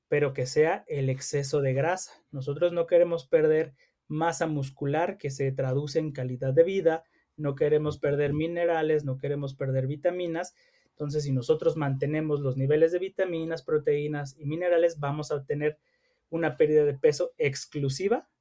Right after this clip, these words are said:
de pura grasa, ¿no? Entonces, eso es lo que queremos, perder el exceso de grasa. Y entonces vamos a tener unos resultados extraordinarios, ¿no? Vamos a tener unos pacientes felices,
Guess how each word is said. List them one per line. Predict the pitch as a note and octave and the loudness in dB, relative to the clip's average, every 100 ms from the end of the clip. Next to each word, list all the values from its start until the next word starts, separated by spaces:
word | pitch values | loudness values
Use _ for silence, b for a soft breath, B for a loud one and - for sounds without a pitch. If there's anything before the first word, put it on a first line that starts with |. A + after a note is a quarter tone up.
| _ _ _ _ _ | _ _ _ _ _
de | C#3 C3+ | -4 -2
pura | C3+ C#3 C3+ | 0 0 0
grasa, | B2+ B2 - - - | -2 -8 -14 -16 -14
¿no? | D3 D#3 | -8 -6
Entonces, | C#3+ C#3 D3 C#3 - | -2 0 0 -2 -2
eso | E3+ F3+ - D#3 | 2 4 4 4
es | D3 | 4
lo | C3+ | 2
que | C3 C3+ | -2 -4
queremos, | D3+ E3+ D3+ - | 2 2 0 -10
perder | - C3+ D3 | -4 0 2
el | D3+ | 2
exceso | C3+ - C#3+ C3+ C#3 | -2 -6 -6 -4 -2
de | C3+ | -2
grasa. | C#3+ D3 - - _ _ _ _ | -2 -4 -8 -16 _ _ _ _
Y | F#3 | -2
entonces | F3+ E3 D3+ E3 | 6 6 6 0
vamos | D#3+ D3+ D3+ | 0 0 0
a | E3+ | 2
tener | F3 E3 D#3+ | 2 0 0
unos | D#3+ D#3 | 0 0
resultados | D#3+ D#3+ E3 D3+ C#3+ D3 D3+ _ _ - | 2 2 0 -6 -2 -2 -4 _ _ -2
extraordinarios, | E3+ - - D3 C#3 D3+ G3 B3+ D#3+ | -2 0 0 2 2 0 -4 -6 -4
¿no? | D3+ D#3+ | -4 -4
Vamos | D#3 D3+ | -4 -4
a | C#3 | -4
tener | C#3+ C#3+ | -2 -2
unos | D3 C#3+ | -2 -4
pacientes | C3+ C3 C#3+ C#3+ C#3+ C3+ | -4 -8 -4 -4 -2 2
felices, | E3 F#3 G#3+ G#3 F3 E3+ | 2 4 0 4 4 4